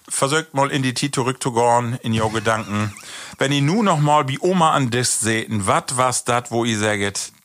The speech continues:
dat is, also wenn ich da in dat Brot oder de Tuffeln oder dat äte,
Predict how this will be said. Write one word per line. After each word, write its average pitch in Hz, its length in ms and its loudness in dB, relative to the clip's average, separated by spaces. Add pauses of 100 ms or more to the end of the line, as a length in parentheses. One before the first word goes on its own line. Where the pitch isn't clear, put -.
(140)
dat 107 260 -4 (100)
is, - 400 -2
also 107 220 -2
wenn 120 120 0
ich 117 140 -4
da 123 300 2 (160)
in 135 140 0
dat 135 240 -2
Brot 110 420 -2
oder 123 280 2
de 123 240 -2
Tuffeln 117 500 0
oder 117 240 0
dat 123 240 0
äte, 117 360 -2